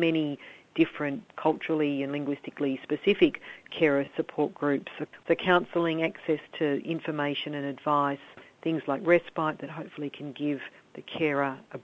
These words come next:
break, um, but also access to other support so that if the person being cared for is also being looked after and has access to maybe day programs or other services, that can also lower the impact on the carer.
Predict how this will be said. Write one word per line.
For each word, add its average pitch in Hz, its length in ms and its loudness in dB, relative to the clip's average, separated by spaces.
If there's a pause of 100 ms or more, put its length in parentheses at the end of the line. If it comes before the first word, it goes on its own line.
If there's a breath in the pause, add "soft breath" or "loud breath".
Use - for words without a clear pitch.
break, 185 260 4 (640 loud breath)
um, 151 160 -2 (100)
but 196 160 8
also 175 200 0 (140)
access - 340 -6
to - 60 -8 (100)
other 147 240 -4
support 151 340 -2 (120)
so 151 160 -2
that 151 140 0
if - 120 -16
the - 80 -10 (100)
person 156 320 -2 (540 loud breath)
being 147 140 -4 (100)
cared 196 280 8
for 170 100 4 (100)
is 143 140 -4
also 139 280 -6 (540 soft breath)
being 151 180 -4
looked 139 200 -6 (140)
after 147 280 -4
and 139 80 -6
has 143 240 -8
access 147 340 -8
to - 120 -10
maybe 139 180 -6 (120)
day 151 120 2 (140)
programs 139 560 -6
or 139 140 -6
other 135 160 -8 (120)
services, 160 500 4 (320 loud breath)
that 156 180 0
can 151 160 -8
also 139 300 -6 (440 loud breath)
lower 139 180 0
the 135 220 -4
impact 135 380 -6
on 131 100 -10
the 127 160 -12
carer. 127 300 -6